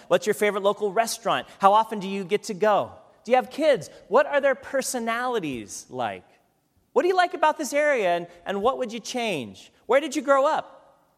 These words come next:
What was your childhood like? What kind of hobbies do you have?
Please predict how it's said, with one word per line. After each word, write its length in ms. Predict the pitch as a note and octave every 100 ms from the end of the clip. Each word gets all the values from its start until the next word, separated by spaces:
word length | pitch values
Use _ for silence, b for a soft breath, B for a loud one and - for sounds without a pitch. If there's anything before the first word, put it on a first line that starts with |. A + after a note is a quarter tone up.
| _
What 100 | G#3
was 120 | A#3+
your 80 | B3
childhood 560 | - A3 A3+ A3+ F#3 D3
like? 300 | C3+ A#2 G#2 - _ _ _
What 100 | -
kind 220 | - B3+ A#3
of 40 |
hobbies 520 | - G#3+ G#3 G#3 D3+
do 100 | C3+
you 160 | D3+ C#3
have? 400 | B2+ B2 A2